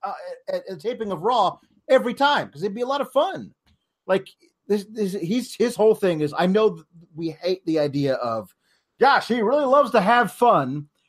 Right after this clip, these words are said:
as a descriptor for anyone, but it's perfect for No Way Jose.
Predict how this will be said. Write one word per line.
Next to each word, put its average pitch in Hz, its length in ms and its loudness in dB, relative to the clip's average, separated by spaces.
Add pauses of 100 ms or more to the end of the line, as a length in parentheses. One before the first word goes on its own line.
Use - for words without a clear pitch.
(160)
as 180 320 -2
a 180 100 -6
descriptor 147 680 -8
for - 200 -10
anyone, 104 460 -8 (400)
but 180 140 2
it's 190 180 -4 (100)
perfect 247 680 0 (140)
for - 100 -12
No 175 220 -4
Way 170 160 -4
Jose. 135 480 -6